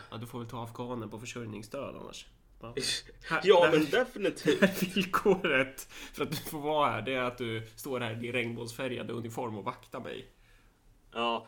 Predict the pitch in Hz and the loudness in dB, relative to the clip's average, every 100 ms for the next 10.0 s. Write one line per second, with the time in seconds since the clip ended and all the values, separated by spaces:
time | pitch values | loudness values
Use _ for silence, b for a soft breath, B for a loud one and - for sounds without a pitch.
0 | B B 127 143 143 151 - 151 147 120 | B B -2 0 2 2 0 -2 0 0
1 | - 110 113 110 104 101 95 95 - 117 | -2 -2 2 2 2 -4 -4 -10 -4 -2
2 | 101 - 107 98 - - 107 104 95 95 | -2 -4 -6 -6 -8 -10 -8 -6 -6 -4
3 | 98 107 117 113 101 95 92 87 90 98 | -4 -2 -4 -4 -4 -4 -6 -6 -4 -4
4 | 98 - - 107 110 101 - - 104 117 | -4 -8 -4 0 0 0 -4 -8 -8 -8
5 | 127 135 120 135 131 127 - 139 120 104 | -6 -6 -6 -8 -8 -8 -10 -8 -6 -6
6 | - 151 147 - - - 123 - - 127 | -2 0 2 0 -6 -4 -2 -4 -8 -6
7 | 123 127 B B 160 156 - 139 120 156 | -8 -10 B B -2 -2 2 0 2 0
8 | 151 160 147 120 151 170 160 156 160 - | 0 -2 -4 -4 -4 -2 -2 -2 -4 -2
9 | 131 117 123 107 131 143 120 101 60 | -4 -2 -6 -4 -4 2 2 2 -2